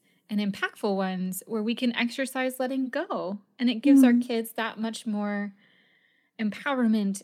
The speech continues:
Speaker 1: and growth and independence
Speaker 2: Mm.
Speaker 1: and self-exploration like you talk about. Well,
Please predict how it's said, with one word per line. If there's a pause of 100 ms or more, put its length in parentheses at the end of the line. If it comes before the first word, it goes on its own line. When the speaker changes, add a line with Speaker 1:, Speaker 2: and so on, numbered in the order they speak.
Speaker 1:
and
growth
and
independence
Speaker 2:
Mm.
Speaker 1:
and
self-exploration
like
you
talk
about. (120)
Well,